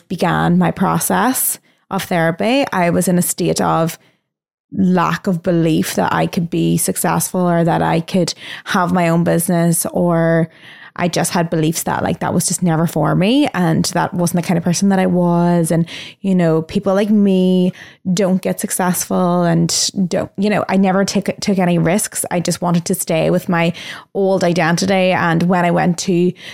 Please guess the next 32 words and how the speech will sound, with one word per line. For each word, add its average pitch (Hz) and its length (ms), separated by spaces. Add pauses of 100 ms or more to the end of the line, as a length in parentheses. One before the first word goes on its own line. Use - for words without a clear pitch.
therapy, 175 460
that 180 340
really, 165 240
really 170 240
challenged 175 720
my 175 120
beliefs. 170 380
Like, 175 140
the - 60
questions 175 580
that - 120
were 180 220
asked 165 400
in 180 120
therapy 170 460
were 175 140
like, 165 220 (680)
you 208 120
know, 175 320 (320)
"What 185 300
do 202 100
you 180 120
think 175 380
money, 175 600 (140)
having 185 280
money 170 240
feels 160 380
like 196 220
or 185 80
looks 170 360
like?" 196 220
And 180 160